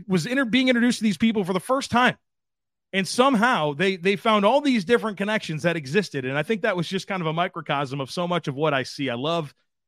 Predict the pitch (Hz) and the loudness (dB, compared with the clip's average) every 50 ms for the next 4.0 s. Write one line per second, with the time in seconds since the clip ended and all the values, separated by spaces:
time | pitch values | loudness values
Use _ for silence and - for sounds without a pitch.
0 | _ _ - - - 156 151 - - 175 180 175 156 151 151 165 170 - _ _ | _ _ 0 0 0 0 0 -2 -2 0 0 -2 -2 -4 -4 -2 -2 -4 _ _
1 | _ _ _ - - 214 226 214 - 170 175 185 180 160 147 151 156 151 131 107 | _ _ _ 0 2 2 2 2 0 0 2 2 2 2 0 -2 -2 -4 -4 -6
2 | - - _ _ _ _ _ _ _ _ _ _ - 135 131 131 131 127 123 120 | -10 -14 _ _ _ _ _ _ _ _ _ _ -4 -2 0 2 0 0 -2 -4
3 | 113 101 92 _ _ _ _ _ - 160 156 151 151 156 151 - - - - | -6 -10 -12 _ _ _ _ _ -8 -6 -4 -2 -2 -4 -4 -4 -8 -14 -18